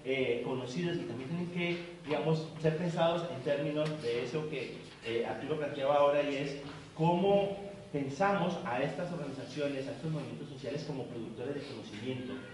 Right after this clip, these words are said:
y como productores de proyectos políticos alternativos que sin un, eh, optimismo ingenuo nos lleven a entender en medio de esta complejidad que es posible construir alternativas a todo esto que está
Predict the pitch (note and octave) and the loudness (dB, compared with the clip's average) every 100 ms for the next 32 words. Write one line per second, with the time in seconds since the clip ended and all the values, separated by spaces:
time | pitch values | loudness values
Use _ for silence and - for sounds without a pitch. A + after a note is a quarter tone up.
0 | - D#3+ D3+ - C3 A#2 C3+ C#3+ D#3 - | -8 -2 -2 -2 -4 -4 0 0 2 -2
1 | A2+ - D#3+ - D#3+ C3+ C3 C3 D3 C#3+ | -4 0 -2 0 -4 -4 -4 -6 -6 -8
2 | C3+ C3 C#3+ C#3+ C3+ C3+ - - - - | -8 -6 -6 -6 -4 -4 -6 -10 -14 -2
3 | G3 A3+ A3+ - - F3+ E3 A#3 B3+ B3+ | 4 6 6 2 -4 4 6 8 6 6
4 | B3 B3 - - - - - - - D3 | 2 0 -2 -6 -14 -14 -14 -10 -6 -6
5 | - - C#3 - D3+ F#3 G3 F#3+ F3 A#3+ | -6 -6 -4 -2 -2 0 0 0 2 4
6 | A#3 D#3 D#3 - - B2+ A#2+ C3 D3+ F3 | 6 4 2 -2 -6 -6 -2 0 2 2
7 | D#3+ - C3 D3+ - C3+ C#3+ F3 E3+ E3+ | 0 0 0 0 0 -2 0 0 0 -2
8 | E3+ F3 E3 E3+ E3 D#3 - - - - | -4 -4 -2 -2 2 2 2 -2 -10 -14
9 | - B2+ B2+ - D#3+ D#3 D3 F3 D#3+ - | -6 -4 -4 0 0 0 -2 -2 0 -2
10 | - A2 D3+ - - - A#2 A#2+ - - | -4 -4 -2 -2 -6 -8 -6 -4 -4 -4
11 | G#2+ G#2 A#2+ A#2+ E3+ - - - G#2+ - | -6 -6 -4 0 0 -2 -8 -6 -6 -4
12 | B2+ C3 B2+ A#2 A#2 B2 - - G#2 G#2 | -2 -2 -2 -2 -4 -8 -8 -6 -4 -4
13 | G#2 | -4